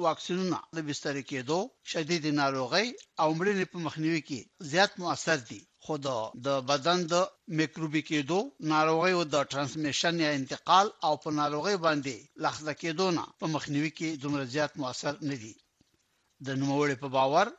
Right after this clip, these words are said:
ډېره ضروري خبره دا ده، کم کسان چې زیات عمر لري او یا د روغتیايي حالت په حساب په ترجیحي ګروپونو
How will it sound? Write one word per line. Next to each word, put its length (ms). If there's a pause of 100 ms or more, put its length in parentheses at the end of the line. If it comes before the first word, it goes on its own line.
(140)
ډېره 220 (200)
ضروري 360
خبره 360
دا 100 (120)
ده، 60 (480)
کم 120 (140)
کسان 400
چې 100 (320)
زیات 180 (120)
عمر 180 (100)
لري 220 (280)
او 60 (120)
یا 100
د 180
روغتیايي 300 (100)
حالت 200 (100)
په 100
حساب 260 (180)
په 280
ترجیحي 420 (120)
ګروپونو 340